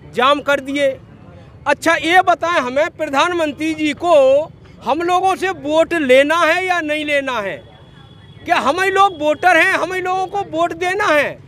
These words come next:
और हम ही लोग परेशान हो तो हम कैसे वोट देंगे? जब कोई प्रधानमंत्री देश का कहीं भी जाता है, झांसी नहीं,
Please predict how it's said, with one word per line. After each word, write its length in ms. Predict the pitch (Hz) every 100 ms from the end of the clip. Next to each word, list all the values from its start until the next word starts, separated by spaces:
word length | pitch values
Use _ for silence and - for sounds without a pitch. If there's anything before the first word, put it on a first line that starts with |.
| - -
और 100 | 269
हम 180 | 247 403
ही 80 |
लोग 220 | 427 427 -
परेशान 460 | 359 359 359 403
हो 260 | 359 370 - - - -
तो 60 | 330
हम 80 | 359
कैसे 320 | 359 349 330
वोट 220 | 381 381
देंगे? 480 | 359 370 381 381 311 - - - - - - - - - - - - 160
जब 320 | 269 311 -
कोई 200 | 330 381
प्रधानमंत्री 720 | 330 320 285 349 349 359 359
देश 260 | 320 302 -
का 500 | - - 311 349 359 - - - -
कहीं 180 | 349 392
भी 160 | 415
जाता 320 | 370 294 294 269
है, 220 | 220 120 - - - - - -
झांसी 320 | 214 254 370
नहीं, 280 | 415 427 233